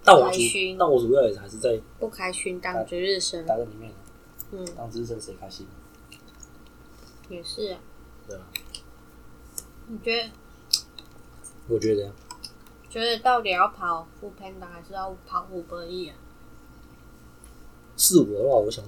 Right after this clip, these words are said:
Speaker 1: 蛮想跑Uber Eats的。
Speaker 2: 嗯。欸，他们会不会觉得我们一直跳，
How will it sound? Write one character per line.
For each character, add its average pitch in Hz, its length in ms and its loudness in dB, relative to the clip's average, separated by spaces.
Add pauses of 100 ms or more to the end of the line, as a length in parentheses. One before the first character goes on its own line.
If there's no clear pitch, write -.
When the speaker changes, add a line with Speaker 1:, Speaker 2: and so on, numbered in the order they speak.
(200)
Speaker 1:
蛮 107 160 -14
想 117 140 -10
跑 101 100 -14
Uber 95 320 -14
Eats 101 140 -14
的。 92 80 -18 (320)
Speaker 2:
嗯。 190 220 -14 (1080)
欸， 185 180 0
他 202 100 0
们 226 140 4
会 240 120 6
不 220 100 -2
会 214 120 2
觉 214 160 -4
得 180 140 -2
我 160 60 -8
们 156 260 -14
一 202 80 -4
直 180 140 -8
跳， 180 340 -6